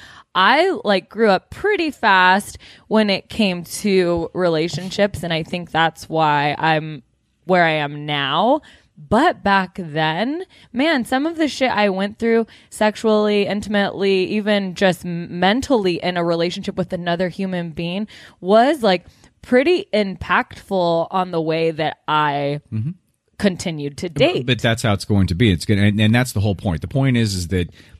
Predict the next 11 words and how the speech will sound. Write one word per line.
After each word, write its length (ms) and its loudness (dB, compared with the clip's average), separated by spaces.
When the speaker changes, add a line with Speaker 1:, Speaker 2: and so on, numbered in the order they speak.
Speaker 2:
if 140 -2
something, 300 0
ha-, 100 0
if 320 -2
you're 100 2
young 300 2
and 80 2
you're 80 0
going 180 0
through 160 -6
experience, 640 -2